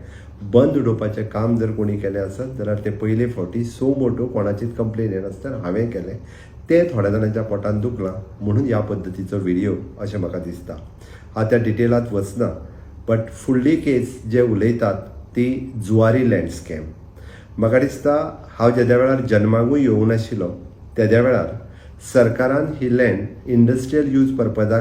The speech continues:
खातीर कोमुनिदा कडल्यान जुवारी ह्या कंपनीक विकलेली. जर एकंदर पळयत जाल्यार ह्या लँडाशी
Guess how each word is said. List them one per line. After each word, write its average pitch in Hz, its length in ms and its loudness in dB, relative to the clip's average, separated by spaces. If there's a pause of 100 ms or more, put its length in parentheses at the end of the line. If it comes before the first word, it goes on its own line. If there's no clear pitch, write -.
खातीर 110 320 -2
कोमुनिदा 117 640 2
कडल्यान 113 500 -2
जुवारी 104 420 0
ह्या 113 120 2
कंपनीक 98 600 -4
विकलेली. 90 540 -8 (800)
जर 135 140 6
एकंदर 151 600 2
पळयत 135 640 -2
जाल्यार 123 220 2
ह्या 113 240 2
लँडाशी 110 800 0